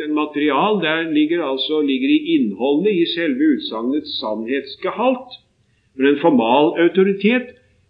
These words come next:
eh, da ligger det i, eh, den autoritet,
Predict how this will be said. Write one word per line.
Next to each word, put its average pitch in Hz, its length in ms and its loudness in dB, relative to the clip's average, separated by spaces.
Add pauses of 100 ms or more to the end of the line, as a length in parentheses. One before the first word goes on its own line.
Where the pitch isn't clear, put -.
eh, 151 180 4
da 165 160 4
ligger 151 360 6
det 202 280 4
i, 170 260 6
eh, 180 240 2 (920)
den 143 260 4
autoritet, 165 840 2